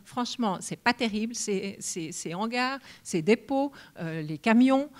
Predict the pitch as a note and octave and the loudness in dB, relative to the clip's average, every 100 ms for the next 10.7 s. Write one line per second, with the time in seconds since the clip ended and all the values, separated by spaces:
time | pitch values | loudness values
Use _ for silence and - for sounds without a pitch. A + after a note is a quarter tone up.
0 | - _ E3 E3 D3+ D3+ C#3+ C#3 D3 C#3+ | -20 _ -6 -6 -4 -6 -6 -8 -8 -8
1 | D#3 - - _ - D3+ D3 - E3 E3+ | -10 -14 -20 _ -8 -6 -8 -8 0 0
2 | C3+ - - G3+ C4 F4 - - - G3+ | -2 -10 -10 0 0 0 -10 -20 -8 -6
3 | E3+ E3+ - - F#3+ E3+ C#3+ - - - | -4 -6 -12 -10 -4 -2 -2 -8 -8 4
4 | C#4+ C4+ B3+ A3 G#3+ D#3+ E3 F3+ F3 G3 | 6 6 -4 -2 -2 -4 -8 -10 -6 -6
5 | A3 A#3 A#3+ A3+ A3+ F#3 D#3+ - - G3+ | -4 -2 0 -2 -4 -10 -12 -14 -8 -8
6 | G3 A#3 - A3 G3+ F#3+ F#3+ F#3+ G3 G3+ | -6 -10 -6 -6 -4 -4 -2 -2 -4 -6
7 | G3+ F#3 F#3 F#3+ - A3+ C#4+ C4 A3 G3 | -8 -6 -6 -8 -4 -2 -2 -4 -4 -6
8 | G3 F3+ E3 F#3 G#3+ - - - A#3+ A#3+ | -4 -4 -4 -4 -6 -12 -12 -2 0 0
9 | F#3+ F#3 F#3+ F#3+ G#3+ G#3 - E3+ E3 - | -4 -4 -4 -6 -4 -4 -4 -6 -6 -8
10 | D3+ - - _ - D#4 E4+ | -10 -10 -16 _ -2 0 0